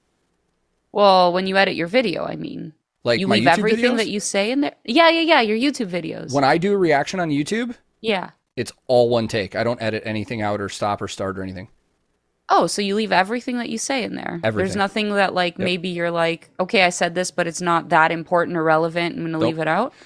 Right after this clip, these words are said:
Speaker 2: So what
Speaker 1: Oh,
Speaker 2: I d-,
Speaker 1: okay, that's
Speaker 2: w-,
Speaker 1: cool
Speaker 2: it,
Speaker 1: then.
Speaker 2: it's, well, I, I want, I
Speaker 1: Yeah.
Speaker 2: wanna say that to you out loud because I
Speaker 1: Yeah.
Speaker 2: realize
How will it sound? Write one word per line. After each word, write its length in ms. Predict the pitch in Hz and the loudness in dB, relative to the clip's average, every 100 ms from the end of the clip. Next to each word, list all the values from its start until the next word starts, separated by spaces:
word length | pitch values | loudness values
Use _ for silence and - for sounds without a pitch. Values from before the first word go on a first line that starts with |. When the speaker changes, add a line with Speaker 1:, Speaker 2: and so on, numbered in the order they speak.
| _ | _
Speaker 2:
So 140 | - | 0
what 200 | 139 131 | 4 6
Speaker 1:
Oh, 20 | - | 8
Speaker 2:
I 40 | |
d-, 60 | 320 466 | 6 6
Speaker 1:
okay, 180 | 440 202 | 2 2
that's 240 | 220 311 349 | 2 0 0
Speaker 2:
w-, 260 | - 320 | 2 2
Speaker 1:
cool 140 | 302 233 | 4 4
Speaker 2:
it, 100 | 180 | 2
Speaker 1:
then. 200 | 208 165 208 | 0 0 2
Speaker 2:
it's, 220 | 185 - | 2 4
well, 340 | 170 175 175 - | 6 8 8 4
I, 220 | 165 165 | 2 4
I 120 | 156 | 4
want, 240 | 151 208 233 | 4 4 6
I 80 | |
Speaker 1:
Yeah. 20 | 165 | 6
Speaker 2:
wanna 240 | 170 220 | 6 4
say 220 | - 190 | 2 2
that 160 | 220 123 | 2 0
to 80 | 139 | 2
you 100 | 131 | 2
out 140 | 117 | 4
loud 300 | 117 185 160 | 4 4 4
because 340 | 123 113 139 120 | -2 -2 0 0
I 60 | |
Speaker 1:
Yeah. 80 | 120 | 0
Speaker 2:
realize 580 | 113 165 - - - | 2 4 6 4 -2